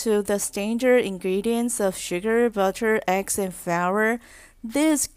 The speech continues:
cookies, as the name suggests, also include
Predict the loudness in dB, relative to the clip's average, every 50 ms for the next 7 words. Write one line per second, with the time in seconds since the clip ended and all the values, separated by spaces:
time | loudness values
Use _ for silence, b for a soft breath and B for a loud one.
0 | -16 -2 0 2 2 2 0 -2 -2 0 0 -2 -2 -2 -2 -2 -2 -2 -2 -2
1 | -2 -2 -2 -2 -4 -4 -4 -6 -6 -8 -8 -6 -6 -4 -4 -2 -4 -6 -6 -8
2 | -16 B B B B B B _ 2 4 4 4 0 0 2 2 2 2 2 -2
3 | -2 -2 -2 -2 -4 -10 -6 -2 0 2 2 0 -2